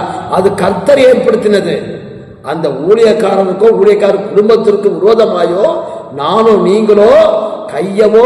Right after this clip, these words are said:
காலவோ நாவோ அசைக்க கூடாது. அல்லேலூயா. அவர்களை கனப்படுத்த வேண்டும், ஏ, அவர்களை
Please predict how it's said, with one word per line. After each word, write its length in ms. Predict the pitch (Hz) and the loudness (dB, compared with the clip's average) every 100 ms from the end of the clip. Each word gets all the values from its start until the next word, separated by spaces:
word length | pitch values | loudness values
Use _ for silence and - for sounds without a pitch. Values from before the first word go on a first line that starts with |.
| - | 2
காலவோ 500 | 170 175 214 208 233 226 | 0 2 4 6 4 4
நாவோ 380 | 170 180 208 330 605 | 0 0 2 4 4
அசைக்க 340 | 214 226 294 269 | 2 0 2 2
கூடாது. 360 | 214 196 - - - - - - - - - _ - _ | 2 2 0 -4 -10 -14 -16 -18 -20 -20 -20 _ -20 _
அல்லேலூயா. 580 | - 175 180 180 180 160 - - - - - | -6 -2 0 2 4 2 0 -6 -10 -16 -6
அவர்களை 420 | 147 185 175 165 135 - | -2 2 2 0 -2 -6
கனப்படுத்த 520 | 135 156 139 131 127 | -4 -4 -6 -10 -10
வேண்டும், 360 | 117 113 92 - - - _ _ _ _ - | -12 -12 -14 -20 -20 -20 _ _ _ _ -12
ஏ, 80 | 123 - | -10 -4
அவர்களை 280 | 139 170 | -2 0